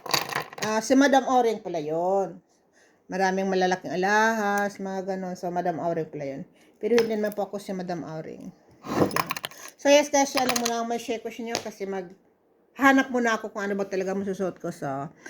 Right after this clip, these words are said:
thanks for watching na lang muna. Meron din akong mga maliliit na pearl. Ito naman yung tinatawag na rice pearl.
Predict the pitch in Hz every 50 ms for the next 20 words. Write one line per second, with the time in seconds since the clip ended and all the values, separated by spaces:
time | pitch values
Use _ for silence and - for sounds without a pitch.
0 | 151 - - - - 185 190 - 220 208 208 208 202 202 - 220 208 208 208 202
1 | 202 202 214 220 247 262 262 269 269 247 240 233 226 226 226 226 226 233 233 233
2 | 233 220 - - - _ _ _ _ _ _ _ _ _ _ _ _ _ _ _
3 | _ _ _ _ _ _ _ _ _ - 233 220 214 214 220 220 208 214 202 196
4 | 196 - - 208 202 196 196 196 196 190 190 190 190 202 196 - - - - _
5 | - 208 190 196 196 185 180 165 170 - - - - _ - 156 156 151 147 151
6 | 160 170 196 196 - _ _ _ _ _ _ _ _ _ _ _ _ _ _ _
7 | _ _ _ _ _ _ _ _ _ _ _ _ _ _ _ _ - - _ _
8 | _ _ - 202 - 285 285 294 302 294 294 285 294 285 269 262 262 247 240 226
9 | 220 226 220 214 214 208 208 202 202 - _ - 185 165 170 170